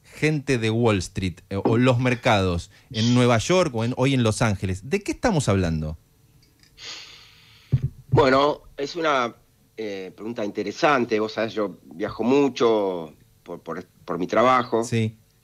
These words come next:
Speaker 2: Es como decís vos, es un mercado. Es decir, es un mercado donde hay una oferta y una demanda, digamos, ¿no? Es decir, el mercado de capitales no es ni más ni menos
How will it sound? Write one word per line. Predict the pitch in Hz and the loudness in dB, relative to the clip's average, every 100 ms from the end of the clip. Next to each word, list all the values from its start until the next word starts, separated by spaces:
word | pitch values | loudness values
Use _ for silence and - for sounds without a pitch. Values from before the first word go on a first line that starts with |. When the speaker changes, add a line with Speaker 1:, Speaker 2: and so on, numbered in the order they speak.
| _ _ _ - | _ _ _ -8
Speaker 2:
Es | - | -6
como | - 269 180 | 0 2 2
decís | - 175 | 2 0
vos, | 196 156 | 2 0
es | 123 | -4
un | 131 | -8
mercado. | 127 - 170 95 - _ _ _ | -8 -6 -6 -6 -14 _ _ _
Es | 101 | -20
decir, | 104 107 117 113 107 - _ _ _ | -20 -14 -6 -4 -6 -12 _ _ _
es | - - | -14 -8
un | 202 | 0
mercado | 196 - 185 | 0 4 2
donde | 160 135 | 4 2
hay | 135 | 0
una | 127 | -2
oferta | 117 135 135 | -4 -6 -6
y | 123 | -6
una | 104 | -6
demanda, | 92 87 82 87 98 | -8 -10 -14 -18 -20
digamos, | - - - - | -20 -20 -20 -20
¿no? | - | -14
Es | - - | -12 0
decir, | 113 | 2
el | 117 | 4
mercado | 123 - 214 | 4 4 2
de | 185 | 2
capitales | 117 107 117 143 143 120 - | -2 -6 -8 -4 -4 -6 -8
no | - 117 | -12 -10
es | |
ni | 113 110 | -6 -4
más | 123 123 | -4 -4
ni | |
menos | 104 107 117 123 | -4 -2 -2 -6